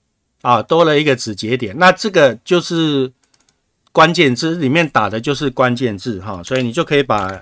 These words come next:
X 麦打进去。好，所以它的用法其实很简单，就是你听到什么是重点，我就直接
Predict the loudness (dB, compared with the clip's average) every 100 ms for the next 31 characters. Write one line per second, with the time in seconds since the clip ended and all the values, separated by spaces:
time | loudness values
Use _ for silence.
0 | _ -12 -6 -2 -2 -4 -10 _ _ _
1 | _ _ -12 -8 -8 -8 -10 -10 -14 _
2 | _ _ _ _ _ _ _ _ _ _
3 | _ _ _ _ _ _ _ _ _ _
4 | -20 _ _ _ _ _ _ _ _ _
5 | _ _ _ -12 -12 -14 -20 -18 0 2
6 | 4 2 0 0 4 6 6 6 4 2
7 | -2 -2 -2 0 -2 0 0 0 -2 0
8 | 0 0 -2 0 4 4 2 -4 -4 -4
9 | 0 2 2 0 -10 -14 _ _ -20 _
10 | _ -6 2 4 4 2 -4 0 2 0
11 | -4